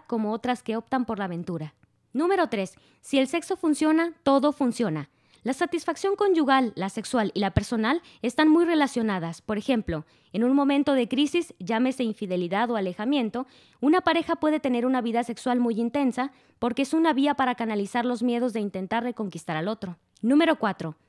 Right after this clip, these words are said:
mi amor lo va a cambiar. Nadie tiene el poder de cambiar a otra persona si ella no quiere cambiar por convicción. Por otro lado, uno no es responsable de la felicidad del otro. Número cinco, los celos están muy lejos de ser una prueba de amor, incluso pueden destruirlo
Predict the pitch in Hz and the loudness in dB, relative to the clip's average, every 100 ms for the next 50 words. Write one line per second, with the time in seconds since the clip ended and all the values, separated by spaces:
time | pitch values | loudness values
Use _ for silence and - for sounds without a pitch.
0 | _ 226 262 277 349 339 277 269 262 226 | _ 0 4 6 6 4 4 4 2 0
1 | 214 170 - _ _ _ _ 214 277 349 | 0 -4 -8 _ _ _ _ 4 4 6
2 | 381 339 330 294 233 226 262 254 220 208 | 6 6 4 4 2 0 0 0 0 0
3 | 233 226 214 247 - 220 277 254 285 - | 0 0 0 0 -2 -2 2 2 2 2
4 | 262 269 269 254 254 254 247 208 202 208 | 4 4 4 2 0 -2 0 -2 -2 -2
5 | 196 208 - 208 202 - 311 294 - - | -4 -6 -2 -2 -2 -2 -2 -2 -4 -4
6 | 208 233 277 294 240 285 - _ 247 302 | -2 0 2 2 2 0 -4 _ 4 6
7 | 311 320 311 - 262 254 285 302 285 233 | 6 4 0 -2 -2 2 2 2 2 0
8 | 220 214 202 208 190 196 233 - 175 - | -2 -4 -4 -4 -4 -4 -4 -6 -12 -12
9 | _ _ - 269 349 330 277 220 165 - | _ _ 2 4 6 4 4 0 -2 -8
10 | _ _ _ 208 269 277 381 415 330 320 | _ _ _ 0 0 4 4 4 0 4
11 | 302 311 277 269 294 233 240 262 277 262 | 4 6 4 4 -2 -2 -2 2 2 2
12 | 247 240 240 220 247 254 - 208 214 262 | 0 0 0 2 0 0 -4 -6 -2 -2
13 | 311 254 285 294 277 254 233 233 285 311 | -2 0 2 2 2 0 -4 0 0 0
14 | 339 | -2